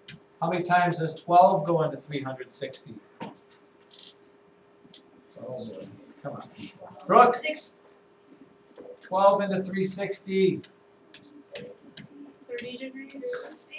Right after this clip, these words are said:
Speaker 1: Yeah, you get two of them that are thirty degrees, which means you take another sixty degrees and cut it in half.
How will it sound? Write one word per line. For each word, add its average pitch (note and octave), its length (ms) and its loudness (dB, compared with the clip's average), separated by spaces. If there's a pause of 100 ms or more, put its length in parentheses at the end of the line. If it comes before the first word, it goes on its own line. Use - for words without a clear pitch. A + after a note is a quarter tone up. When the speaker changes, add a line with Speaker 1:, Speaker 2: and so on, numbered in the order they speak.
(140)
Speaker 1:
Yeah, - 100 -8 (160)
you D3 120 -2
get - 220 0
two A3+ 160 0
of A3 80 8
them G3 240 4
that E3 100 4
are D#3+ 160 2
thirty E3+ 320 6
degrees, A#2 640 -8 (680)
which B2+ 200 -12
means C#3 880 -6
you A#2+ 60 -14
take B2+ 260 -10
another C3 300 -2
sixty - 400 -8
degrees B2 580 -10
and A2 140 -14
cut B2 240 -8
it A#2 120 -8
in A#2 280 -14
half. - 240 -10